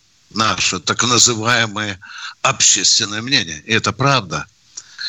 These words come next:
И это явление, о нем надо тоже надо думать. Смотрите, за время специальной операции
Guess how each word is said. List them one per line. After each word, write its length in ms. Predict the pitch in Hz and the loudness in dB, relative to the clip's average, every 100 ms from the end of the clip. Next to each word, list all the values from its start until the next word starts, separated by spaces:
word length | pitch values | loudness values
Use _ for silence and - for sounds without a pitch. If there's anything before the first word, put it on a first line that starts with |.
| - - | -8 0
И 60 | |
это 240 | 110 98 117 | 2 2 2
явление, 640 | 113 117 147 147 110 85 | 2 4 2 2 0 -6
о 60 | 95 | -6
нем 180 | 110 107 | -6 -4
надо 240 | 104 104 | -2 -2
тоже 360 | 104 160 110 90 | 0 2 2 0
надо 280 | 98 92 95 | -2 0 -2
думать. 500 | 90 95 80 80 78 - - - - - - - - | -2 -4 -2 -4 -4 -10 -16 -18 -12 -4 -2 0 2
Смотрите, 680 | - 131 151 160 170 - 117 | 2 2 0 0 -2 -4 -4
за 160 | 98 143 | 0 0
время 320 | 160 180 165 | 0 0 0
специальной 520 | - 127 147 147 127 | 0 2 2 2 0
операции 600 | 117 120 147 - 117 101 | 0 2 2 2 2 -2